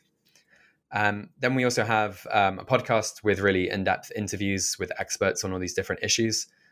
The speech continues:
So that's more about, like, how do you then learn really about these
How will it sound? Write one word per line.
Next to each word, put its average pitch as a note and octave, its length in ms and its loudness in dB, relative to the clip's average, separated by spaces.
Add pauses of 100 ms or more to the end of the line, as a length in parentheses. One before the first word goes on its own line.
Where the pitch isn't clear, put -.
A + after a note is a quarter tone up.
(120)
So G#2 120 -2
that's F#2+ 220 2
more G2 160 0
about, F2 240 2
like, E2 300 -8 (460)
how A2 140 2
do G2+ 80 2
you G2 60 0
then G2 220 -2
learn F#2 260 4
really F2+ 320 -2 (160)
about F#2+ 220 4
these F#2+ 120 -6